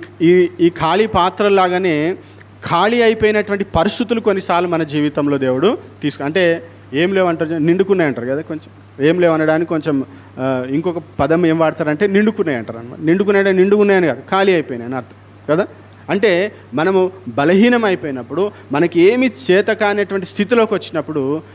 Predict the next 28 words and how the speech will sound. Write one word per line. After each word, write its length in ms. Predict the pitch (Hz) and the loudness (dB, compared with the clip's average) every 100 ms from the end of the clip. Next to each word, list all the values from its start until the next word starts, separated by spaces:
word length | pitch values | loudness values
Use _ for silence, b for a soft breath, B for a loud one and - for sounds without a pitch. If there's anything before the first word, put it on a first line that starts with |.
| B | B
ఏంటిది 300 | 139 170 185 | 0 0 0
అర్థము? 440 | 165 156 170 214 311 - - - | -2 -2 -2 -2 -2 -8 -20 -10
మనం 180 | 127 135 | -6 -6
ఖాళీ 440 | - 147 147 185 | -4 0 2 4
అయిపోయినాము. 600 | 170 143 135 127 123 117 - B - | 4 2 -2 -4 -4 -6 -10 B -8
అప్పుడు 280 | 127 175 | -2 -2
దేవుడు 260 | 160 156 151 | 2 4 4
ఏం 160 | 143 135 | 2 0
చేస్తాడు? 240 | 131 143 | -4 -4
మనల్ని 460 | 131 127 139 220 302 B B | -2 0 2 2 0 B B
నింపడానికి 680 | 123 139 127 123 120 208 254 - 123 | -6 -4 -4 -4 -4 -4 -4 -8 -8
ఆస్కారం. 480 | 127 - 113 104 98 135 | -8 -8 -12 -12 -12 -2
బైబిల్ 300 | 156 196 208 | 0 0 -2
గ్రంథంలో 680 | 185 165 165 165 139 135 160 B B - | -4 -6 -6 -4 -2 -2 -4 B B -6
దావీదు 560 | 151 151 196 226 214 208 | 0 2 2 0 2 0
దగ్గరికి, 880 | 151 147 160 202 - 165 131 160 180 B B | 2 -2 0 0 -2 -4 -2 -2 -4 B B
ఆయన 160 | 139 | -2
రాజు 320 | 139 143 185 202 | 0 2 0 0
అవ్వక 240 | 196 196 | -2 -2
ముందు 240 | 175 175 | -2 0
ఆయన 140 | 156 156 | 2 2
దగ్గరికి 260 | 170 170 | 2 0
కొంతమంది 440 | - 170 165 165 202 | -2 -2 0 2 2
వచ్చింది. 360 | 196 175 120 | 2 -2 -2
ఎలాంటి 300 | 143 175 196 | 0 0 0
వారు 160 | 208 190 | 0 0
వచ్చింది 220 | 185 185 | -2 -2
తెలుసా? 320 | 175 170 220 | -2 0 -4